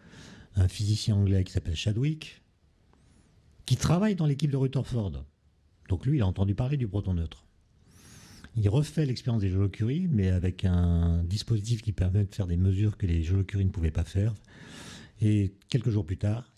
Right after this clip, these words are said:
il met en évidence de façon très claire l'existence du neutron et il a le prix Nobel.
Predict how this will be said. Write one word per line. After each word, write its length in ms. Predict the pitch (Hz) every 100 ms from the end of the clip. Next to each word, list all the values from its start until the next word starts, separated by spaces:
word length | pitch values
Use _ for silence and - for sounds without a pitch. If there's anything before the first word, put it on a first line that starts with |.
| -
il 140 | 110
met 180 | 110 139
en 140 | 117 104
évidence 540 | 90 90 92 98 107
de 80 | 98
façon 320 | 95 - 92
très 180 | - 101
claire 400 | - 95 101 101
l'existence 640 | 101 101 98 101 - 104 78
du 100 | 73
neutron 460 | 78 110 - 151 - _ _ _ _ _ - _ - - - _ _ -
et 220 | 120 127 -
il 180 | 90 78
a 140 | 104
le 160 | 90 78
prix 320 | - - 117
Nobel. 360 | 92 76 67